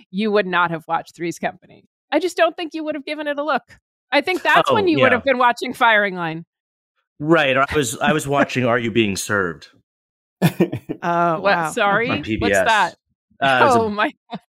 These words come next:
Speaker 2: it was a British, uh, sitcom about a department store. I didn't
Speaker 1: Oh.
Speaker 2: understand any of the jokes, but I just enjoy, I was kind of a, a, a, a premature Anglophile, and so that's
Speaker 1: <laughs> Oh, my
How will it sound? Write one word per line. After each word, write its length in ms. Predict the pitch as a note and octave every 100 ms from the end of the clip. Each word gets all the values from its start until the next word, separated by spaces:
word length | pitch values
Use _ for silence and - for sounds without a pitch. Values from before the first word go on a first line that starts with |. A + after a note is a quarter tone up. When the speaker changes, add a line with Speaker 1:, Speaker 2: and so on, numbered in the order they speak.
| -
Speaker 2:
it 140 | A#3+
was 100 | B2
a 60 | A2+
British, 560 | F#2 A#2+ A2 - - C#2
uh, 320 | G#2 G2 F#2 -
sitcom 460 | - - G2 F2+ F2
about 180 | F2
a 40 | E2
department 480 | F#2 F2+ F2 F2+ -
store. 380 | - E2 D#2+ _ _ _ -
I 60 | F3+
didn't 220 | G#3+ G#3
Speaker 1:
Oh. 60 |
Speaker 2:
understand 420 | G#3 G3+ F3+ C#3+ B2+
any 180 | B2+
of 80 | A#2+
the 60 | G2+
jokes, 360 | - A2 F#2+ -
but 120 | G2
I 60 | G2+
just 160 | F#2+
enjoy, 260 | - F2 F#2+
I 120 | F2+
was 120 | A2 G#2
kind 200 | A2+ G#2+
of 100 | F#2+
a, 180 | F#2 - - - - - - -
a, 100 | A#2+ - _ -
a, 60 | - -
a 60 | C3
premature 560 | - D#3 C3 - A#2 G2+
Anglophile, 680 | F#2+ G2 F#2+ F2+ D#2 D2 D#2
and 100 | E2+
so 340 | E2+ E2 - - - G#2
that's 340 | G2 - - -
Speaker 1:
<laughs> 100 | -
Oh, 100 | - _ _ _ - - G#3+ - D#3 D3 C4+
my 120 | -